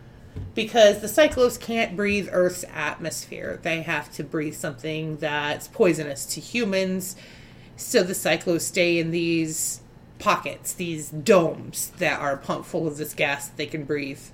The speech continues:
And both species have these rebreather things that they wear when they're in the other species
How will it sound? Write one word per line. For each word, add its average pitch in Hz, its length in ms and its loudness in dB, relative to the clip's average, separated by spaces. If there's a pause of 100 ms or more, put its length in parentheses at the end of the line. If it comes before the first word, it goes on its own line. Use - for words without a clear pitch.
(800)
And 170 360 0
both 175 260 8
species 170 960 -2
have 151 440 2
these 160 220 -2
rebreather 165 720 2
things 147 520 -4
that 156 180 -6
they 151 160 0
wear 147 360 2
when 151 200 -4
they're 147 240 -2
in 147 140 -6
the - 240 -14
other 151 380 -6
species 147 960 -8